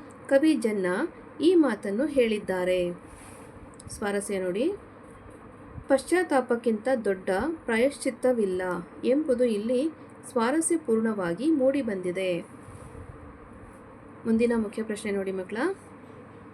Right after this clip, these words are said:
"ಬಿಟ್ಟಿರುವ ಜಾಗವನ್ನು ಸೂಕ್ತ ಪದದಿಂದ ತುಂಬಿ."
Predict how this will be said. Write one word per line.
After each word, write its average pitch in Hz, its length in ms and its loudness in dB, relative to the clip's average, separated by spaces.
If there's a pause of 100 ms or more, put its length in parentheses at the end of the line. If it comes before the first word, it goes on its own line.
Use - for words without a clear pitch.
(360)
"ಬಿಟ್ಟಿರುವ 311 480 4
ಜಾಗವನ್ನು 214 680 0 (360)
ಸೂಕ್ತ 277 380 0
ಪದದಿಂದ 208 560 -2 (100)
ತುಂಬಿ." 190 580 -2